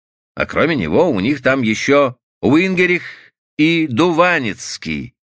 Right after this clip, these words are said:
Тирнан и Керриган. И никто из этих джентльменов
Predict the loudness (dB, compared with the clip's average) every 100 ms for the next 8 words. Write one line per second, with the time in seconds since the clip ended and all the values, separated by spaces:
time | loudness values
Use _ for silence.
0 | -6 2 2 2 -4 -6 -8 -4 -2 0
1 | 2 2 0 -4 -6 _ _ _ _ _
2 | -2 0 0 -2 -2 0 2 2 0 0
3 | -2 -4 -2 0 0 -2 0 0 0 -4